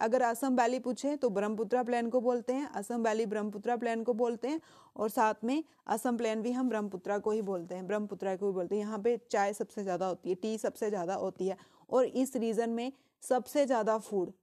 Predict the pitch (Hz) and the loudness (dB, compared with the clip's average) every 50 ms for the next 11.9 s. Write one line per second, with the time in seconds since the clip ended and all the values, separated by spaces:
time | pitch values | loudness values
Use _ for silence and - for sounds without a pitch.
0 | _ - 285 269 254 277 269 - 254 220 - - 277 262 269 254 233 254 254 247 | _ -2 0 4 4 4 4 2 -2 -2 0 2 2 4 4 4 4 4 2 2
1 | - 233 214 208 196 - 254 254 226 220 240 233 240 254 240 240 - 247 226 233 | 2 0 0 0 0 0 0 0 4 4 4 4 4 2 0 0 0 0 2 2
2 | 233 220 233 233 - - 254 226 254 240 220 254 254 - - 196 208 - 220 208 | 2 2 0 -2 0 0 2 2 2 2 2 0 -2 -2 -2 -4 -4 -2 -2 -2
3 | 202 190 175 190 190 190 214 - 247 240 220 226 233 233 233 240 233 233 254 220 | -2 -2 -2 -4 -6 -6 -6 -2 -2 0 2 2 2 2 2 0 0 -2 -2 0
4 | 220 226 226 233 220 - 254 247 233 240 233 226 - 262 285 311 - - - - | 0 0 0 -2 -4 -2 -2 0 0 0 -2 -2 -2 -2 -4 -4 -6 -10 -20 -20
5 | _ _ - 208 208 - 262 233 226 202 190 208 202 202 190 196 185 180 175 - | _ _ -6 -4 0 0 2 2 2 0 0 0 -2 -2 -2 -2 -4 -2 -2 -2
6 | 190 175 180 180 170 - 180 190 233 220 254 226 - 196 196 - 226 220 208 185 | -2 0 2 0 0 0 -4 -4 -2 0 0 0 0 0 -2 -2 -2 -2 -2 -2
7 | 175 190 190 185 202 190 185 175 175 196 190 170 175 175 170 170 - 180 170 170 | -2 -4 -4 -2 -4 -4 -4 -4 -4 -4 -4 -2 -2 -4 -4 -4 -6 -8 -8 -8
8 | _ _ _ _ _ _ _ _ - 202 196 185 185 185 180 180 180 170 190 - | _ _ _ _ _ _ _ _ -2 -2 0 0 2 0 0 0 0 -2 -4 -6
9 | - 175 165 165 165 170 180 170 _ _ _ _ - 269 262 302 277 220 - _ | -8 -8 -6 -6 -6 -8 -8 -12 _ _ _ _ -4 -4 -2 -2 -4 -6 -8 _
10 | _ - 226 208 196 214 202 202 214 208 208 - 233 208 202 214 208 214 226 226 | _ -4 -2 0 0 2 2 2 2 0 -2 -4 -4 -2 0 0 0 0 -2 -2
11 | 226 220 220 202 214 - - 226 214 214 202 214 208 - 240 311 349 | -4 -4 -4 -6 -6 -4 -2 -2 0 0 0 -2 -2 -2 -4 -4 -4